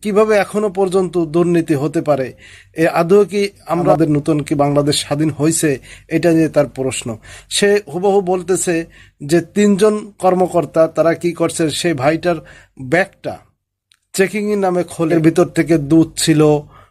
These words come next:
তার চকলেট ছিল, কিছু শ্যাম্পু ছিল, সাবান ছিল, এগুলো বাইরে যার যার মতে সে নিচ্ছে। কেউ আবার ওখান থেকে খুলে খাচ্ছে। উম, তার কাছে অত্যন্ত খারাপ লাগার কারণে সে ভিডিও করে, ভিডিও করে, আহ,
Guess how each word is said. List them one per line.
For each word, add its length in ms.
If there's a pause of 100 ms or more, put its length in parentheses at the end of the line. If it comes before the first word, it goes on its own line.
(260)
তার 360 (160)
চকলেট 400
ছিল, 460 (380)
কিছু 240
শ্যাম্পু 480
ছিল, 320
সাবান 540
ছিল, 340
এগুলো 360
বাইরে 380 (340)
যার 280
যার 180
মতে 300
সে 180
নিচ্ছে। 380
কেউ 260
আবার 180
ওখান 240
থেকে 220
খুলে 280
খাচ্ছে। 640
উম, 260
তার 240
কাছে 440
অত্যন্ত 760 (140)
খারাপ 360
লাগার 260
কারণে 380
সে 220
ভিডিও 380
করে, 260
ভিডিও 320
করে, 260
আহ, 720